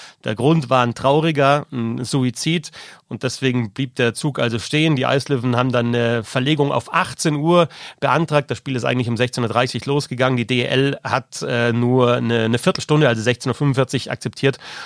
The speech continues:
und deswegen, ja, ist dann der Sonderzug unter anderem auch mit dem Sharkbite Podcast an Bord in Magdeburg wieder umgedreht. Allerdings, äh, schön von den Dresdner Eislöwen,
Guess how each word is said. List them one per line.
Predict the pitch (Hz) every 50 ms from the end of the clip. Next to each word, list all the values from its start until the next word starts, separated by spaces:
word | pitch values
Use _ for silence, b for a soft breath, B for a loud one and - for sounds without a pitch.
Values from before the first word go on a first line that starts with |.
| B B B
und | - - -
deswegen, | 120 - - 131 123 113 117 117 - _ -
ja, | - 120 101
ist | 98 98 - -
dann | 120 110
der | 110 110 107 104 101 - _
Sonderzug | - 123 113 143 170 170 156 139 - - 156 139 127 - -
unter | 175 185 156 160 139
anderem | 139 135 123 131 135 -
auch | 123 120 120 -
mit | - 143 - - - -
dem | 156 139
Sharkbite | - - 190 202 - - - 156 147 147 143 - -
Podcast | - 160 151 - - - 147 135 127 127 120 - - - -
an | 156 139 127 120
Bord | 104 120 113 110 110 - - B B B B B B B B B B -
in | 131
Magdeburg | 120 117 120 - - 123 120 117 104
wieder | 110 120 113 113 117
umgedreht. | - 147 147 135 131 123 - - 120 120 117 - -
Allerdings, | - 143 127 113 117 113 - - - -
äh, | - - 127 107 104 104 104 -
schön | - - 170 180 180 165
von | - - 135
den | 131 120
Dresdner | 110 117 120 - - 98 104
Eislöwen, | 113 117 104 - 120 113 110 101 107 107